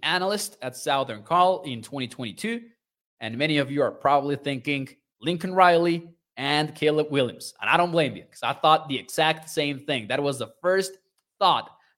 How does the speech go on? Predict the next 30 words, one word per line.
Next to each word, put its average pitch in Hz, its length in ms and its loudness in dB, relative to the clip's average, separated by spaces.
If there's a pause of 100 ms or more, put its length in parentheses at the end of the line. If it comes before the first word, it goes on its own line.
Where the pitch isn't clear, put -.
that 123 160 -6
popped 156 380 0
into 180 260 -6
my 156 160 0
head. 135 320 -2 (560)
He 165 160 -8
also 220 300 4
has 196 240 2
ties 170 420 2
with 147 220 -6
Brian 170 280 0
Schottenheimer, 147 600 0
though. 143 420 2
Uh, 123 360 0
he 156 180 -8
worked 139 420 -2
briefly 143 280 -4
with 143 180 -4
him 143 300 -4 (480)
in 139 160 -6
Seattle, 143 640 -2 (340)
and 143 140 -2
he 139 80 0
also 139 400 0
had 131 180 -2
an 127 100 -4
encounter 127 520 -4
with 123 560 -2 (420)
Dan 131 380 -2
Quinn. 139 600 -4